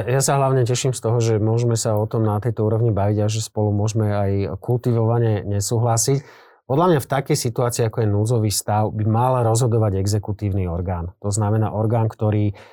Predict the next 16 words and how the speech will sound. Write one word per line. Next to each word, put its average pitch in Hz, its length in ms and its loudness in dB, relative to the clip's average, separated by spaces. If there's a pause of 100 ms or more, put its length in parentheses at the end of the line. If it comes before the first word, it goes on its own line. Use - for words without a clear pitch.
(220)
má, 107 400 -2 (160)
je 123 80 0
predsa 127 320 0
len 127 160 2
operatívnejší 107 1200 0
ako, 104 480 -2
ako 101 240 -4
parlament. 104 640 0 (880)
Dať 127 240 0
dokopy 123 400 0
stopäťdesiat 123 640 -2
poslancov 117 480 -2
parlamentu, 110 480 0
keď 107 240 -6
to 117 80 2
mám 110 80 2